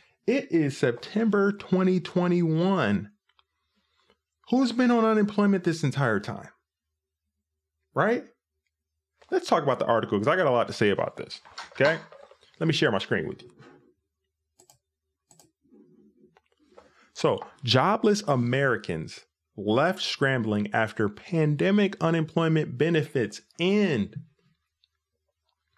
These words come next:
April Sto-, Stokes wants to go back to work. An optician by trade, Stokes was employed at Henry Ford Optin Eyes until the coronavirus struck and school closed for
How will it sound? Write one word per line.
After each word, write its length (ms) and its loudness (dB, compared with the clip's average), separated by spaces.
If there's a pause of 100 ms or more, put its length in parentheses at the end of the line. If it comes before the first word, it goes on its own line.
(960)
April 360 0
Sto-, 420 -4
Stokes 540 -4
wants 320 -4
to 100 -2
go 180 -2
back 360 -2
to 100 -6
work. 400 -2
An 180 -4
optician 720 -2
by 160 -2
trade, 460 0
Stokes 420 -2
was 160 0
employed 440 -2
at 160 -4
Henry 420 -2
Ford 520 -2
Optin 460 -2
Eyes 520 -2 (580)
until 420 0
the 120 -2
coronavirus 960 0
struck 680 -4 (140)
and 180 -8
school 480 -2
closed 460 -2
for 200 -8